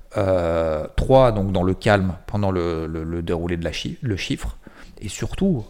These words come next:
cinq, qu'est-ce que je mets en place comme action ? Parce que tout le monde l'a vu, effectivement, que si on passait sous cinq mille sept, que j'allais prendre une perte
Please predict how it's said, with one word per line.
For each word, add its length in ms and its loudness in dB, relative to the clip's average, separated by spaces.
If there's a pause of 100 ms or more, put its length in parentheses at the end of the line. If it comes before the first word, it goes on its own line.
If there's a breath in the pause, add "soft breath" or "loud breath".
(160)
cinq, 480 -2 (360)
qu'est-ce 200 -6
que 80 -2
je 100 -2
mets 100 0
en 80 0
place 220 -2
comme 180 -4
action ? 320 -4 (380 soft breath)
Parce 160 -2
que 260 2 (640 soft breath)
tout 100 8
le 40 10
monde 160 10
l'a 120 10
vu, 200 6
effectivement, 540 4
que 260 4
si 140 -6
on 60 0
passait 280 2
sous 160 -2
cinq 240 -4
mille 120 -4
sept, 180 2
que 120 0
j'allais 200 4
prendre 240 0
une 100 0
perte 360 -4